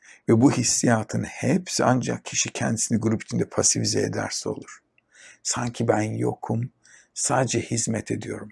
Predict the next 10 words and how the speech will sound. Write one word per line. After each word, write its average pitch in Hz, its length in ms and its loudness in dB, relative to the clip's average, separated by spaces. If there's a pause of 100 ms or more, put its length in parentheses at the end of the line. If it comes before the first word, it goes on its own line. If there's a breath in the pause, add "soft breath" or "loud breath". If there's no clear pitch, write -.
Hizmetçi 123 540 -4
gibiyim 107 360 -6
orada. - 260 -12 (1400)
Ve 113 160 2
kendimi 104 460 6
sildiğim 107 800 4
zaman 104 420 2 (680)
ve - 80 4
hizmet 98 440 2
ettikçe - 840 -4